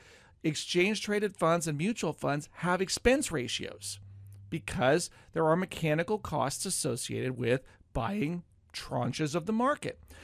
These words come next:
And what we're really putting to the test right now is the theory that markets are efficient. Okay, this is a really fascinating layer, and I'm, again, I'm just scratching the surface. It'll be a subject for a future show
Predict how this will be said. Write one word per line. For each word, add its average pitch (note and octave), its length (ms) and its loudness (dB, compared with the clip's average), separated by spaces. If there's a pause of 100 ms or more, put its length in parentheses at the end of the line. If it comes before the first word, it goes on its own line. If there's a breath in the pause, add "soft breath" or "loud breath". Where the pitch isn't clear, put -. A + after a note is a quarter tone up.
(240 loud breath)
And F#3 180 4
what F3+ 180 6
we're F3+ 140 4
really A#3 560 0
putting F#3+ 360 2
to D#3+ 120 -2
the C#3+ 80 -2
test - 440 -2
right - 220 -2
now G#2+ 260 -2
is A2 180 -2
the B2+ 120 -2 (160)
theory F#3 440 4 (360 loud breath)
that D3 220 2 (120)
markets D3 680 0
are B2+ 260 0
efficient. - 1300 2 (600)
Okay, C#3 240 2 (220 soft breath)
this G3 220 10
is A3 120 -2
a E3+ 120 6
really A#3+ 680 0
fascinating F#3+ 840 2
layer, F3+ 340 4 (240 loud breath)
and E3 160 4
I'm, E3 240 4
again, D#3+ 400 4
I'm A3+ 220 4
just A#3+ 180 -4
scratching F#3 400 2
the D#3 60 0
surface. E3+ 480 0
It'll C3 100 -2
be C#3 120 2
a C#3 60 0
subject F3+ 460 2
for C#3 160 -4
a A#2+ 60 -2
future A3 460 -2
show - 420 -2